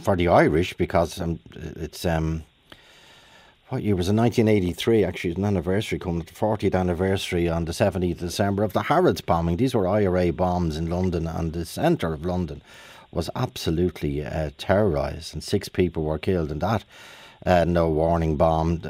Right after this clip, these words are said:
Um, and then there was other awful atrocities as well, Birmingham, uh, Guildford. Um, and, and, and was it, was it difficult to, to be Irish at that time in London, Conor?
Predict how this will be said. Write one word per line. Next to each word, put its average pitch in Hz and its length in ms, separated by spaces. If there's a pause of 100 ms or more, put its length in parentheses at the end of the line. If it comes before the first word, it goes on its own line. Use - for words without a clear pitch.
Um, 80 500
and 80 180
then 82 160
there 80 100
was 80 140
other 87 340
awful 92 360
atrocities 82 560
as - 20
well, 85 240
Birmingham, 82 640 (480)
uh, 85 220
Guildford. 90 560 (400)
Um, 92 440 (120)
and, 113 260
and, 113 320
and 117 200
was 120 220
it, 156 200
was 117 260
it 143 140
difficult 120 460
to, 120 160
to - 180
be 117 180
Irish 110 460
at - 40
that 104 180
time 104 280
in 98 100
London, 92 420
Conor? 82 400